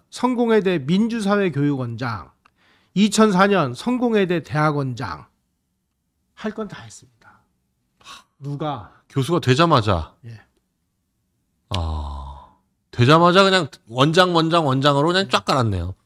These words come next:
Speaker 1: 간첩 출신이라는
Speaker 2: 네.
Speaker 1: 사람이 지금 이렇게 여기다가 이제 이렇게 박아놓아가지고.
Speaker 2: 음.
Speaker 1: 자, 그러면서 이제부터 한 일이 뭐냐?
Speaker 2: 네.
Speaker 1: "나 누명 썼어.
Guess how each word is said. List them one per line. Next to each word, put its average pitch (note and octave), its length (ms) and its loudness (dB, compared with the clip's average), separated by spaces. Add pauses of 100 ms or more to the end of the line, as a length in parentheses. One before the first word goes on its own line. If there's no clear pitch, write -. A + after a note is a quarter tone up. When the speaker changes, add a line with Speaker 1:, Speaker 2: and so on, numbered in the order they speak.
Speaker 1:
간첩 D#3 320 -10
출신이라는 C#3 680 -12
Speaker 2:
네. A#2+ 140 4
Speaker 1:
사람이 G2+ 720 -4 (840)
지금 E3 220 -10
이렇게 E3+ 760 -4 (1200)
여기다가 D#3+ 480 -2
이제 B2+ 200 -10
이렇게 C3 380 -10 (100)
박아놓아가지고. A#2+ 1160 -8
Speaker 2:
음. E2+ 520 -6 (2250)
Speaker 1:
자, C3 160 -12
그러면서 E3+ 480 -6
이제부터 C3+ 400 -10
한 E3 180 -8
일이 C3 140 -8
뭐냐? A2 460 -16 (200)
Speaker 2:
네. G2 220 -2
Speaker 1:
"나 F3 200 -4
누명 F3 280 -6
썼어. B2+ 680 -20